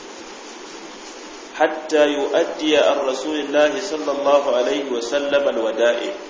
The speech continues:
Har sai ya bayar da ajiye-ajiyen da aka bai wa Annabi Muhammad, tsira da amincin Allah su tabbata a gare shi.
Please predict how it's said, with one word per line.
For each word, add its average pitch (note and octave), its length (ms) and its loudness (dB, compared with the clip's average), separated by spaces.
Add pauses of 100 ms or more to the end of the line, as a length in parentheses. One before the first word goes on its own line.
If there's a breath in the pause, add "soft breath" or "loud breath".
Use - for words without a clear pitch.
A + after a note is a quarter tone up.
(920)
Har D#3 160 6
sai E3 320 0
ya D#3+ 240 10
bayar D#3+ 480 6
da C3 240 2
ajiye-ajiyen C#3+ 880 2
da A#2+ 160 0
aka C#3 240 -2
bai C#3+ 160 0
wa C3+ 160 2
Annabi B2+ 320 -2
Muhammad, C3 400 -4
tsira C3 320 -2
da - 160 2
amincin C3+ 320 -4
Allah C3+ 240 -2
su - 160 -6
tabbata A2+ 320 -6
a G2 80 -6
gare - 240 -12
shi. - 160 -14